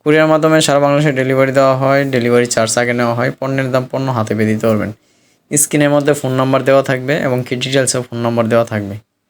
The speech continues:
তো যে পণ্যটা নেবেন স্ক্রিনশট দিয়ে যোগাযোগ করতে পারেন।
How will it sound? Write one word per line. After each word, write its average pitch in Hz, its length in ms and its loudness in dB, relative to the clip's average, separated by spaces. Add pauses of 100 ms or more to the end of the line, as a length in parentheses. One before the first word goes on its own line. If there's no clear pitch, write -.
(1080)
তো 127 60 -6 (120)
যে 123 240 0
পণ্যটা 147 360 0
নেবেন 151 280 2 (140)
স্ক্রিনশট 139 340 -4
দিয়ে 175 140 -4
যোগাযোগ 139 320 0
করতে - 300 -20
পারেন। 101 220 -10